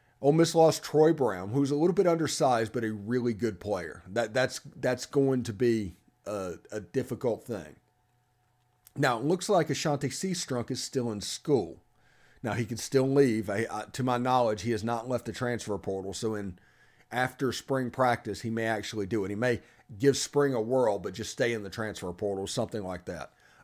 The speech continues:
But if he stays, the linebacker room looks a little bit better. You know, 'cause you have Tyler Banks and those guys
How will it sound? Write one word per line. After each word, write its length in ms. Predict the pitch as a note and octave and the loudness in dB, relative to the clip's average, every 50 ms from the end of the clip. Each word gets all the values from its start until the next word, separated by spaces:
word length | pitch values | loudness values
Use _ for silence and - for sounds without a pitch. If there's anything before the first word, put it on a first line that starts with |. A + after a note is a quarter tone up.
| _ - | _ -6
But 400 | G#2 G#2+ D#3 C#3 G2 - - _ _ _ _ _ _ _ _ _ _ _ _ _ _ _ _ _ _ _ _ _ _ _ _ _ _ _ - | 4 8 8 8 8 6 -2 _ _ _ _ _ _ _ _ _ _ _ _ _ _ _ _ _ _ _ _ _ _ _ _ _ _ _ -10
if 120 | - A#2 - | -6 0 2
he 120 | E3 G3+ | 2 2
stays, 760 | F3 - - A#3 G#3 G3+ D#3+ B2 A#2 A#2+ A#2+ - - - - _ _ _ _ _ _ _ _ _ _ - | 2 2 4 6 6 8 6 6 4 0 -2 -4 -8 -16 -18 _ _ _ _ _ _ _ _ _ _ -6
the 80 | - A#2+ | -4 0
linebacker 480 | B2+ C#3+ F3 F#3+ E3 D#3+ D3 C3+ C#3 | 0 2 2 4 6 6 6 6 4
room 480 | C#3+ C3 C3+ C3+ C3+ C3 C3 B2 A#2+ B2 | 0 0 0 0 2 0 0 0 -2 0
looks 260 | C3 C3+ C#3 - - | 0 -2 -2 -2 -8
a 60 | C3 | -8
little 380 | A#2 A#2 A#2 A#2+ B2 B2+ B2+ B2 | -6 -6 -4 -2 -2 0 -2 -2
bit 300 | A2 B2 A#2+ - - F#2+ | 0 -2 -2 -2 -2 -6
better. 300 | G#2+ F#2+ E2+ D3 - - _ _ - | -6 -6 -6 -8 -12 -18 _ _ -14
You 100 | - B2 | -8 -4
know, 140 | A#2+ G#2 G2+ | -4 -4 -4
'cause 140 | G2 A2 B2 | -4 -4 0
you 100 | D#3 D#3+ | 2 4
have 160 | E3 E3 E3 | 4 4 2
Tyler 340 | - D#3+ D#3 D3 C#3+ C#3 C3 | 2 2 2 4 4 4 2
Banks 400 | A#2+ A#2+ A#2+ A#2 A2 G2+ - - | 2 2 0 0 -2 -4 -6 -6
and 160 | A2 G#2+ G#2+ | -6 -4 -2
those 240 | A2+ A#2 A#2 A#2 F#2+ | -2 0 0 -2 -2
guys 500 | - A#2 G#2 F#2+ F2+ E2+ E2+ E2 - - | -2 -2 -2 -2 -2 -6 -8 -10 -14 -16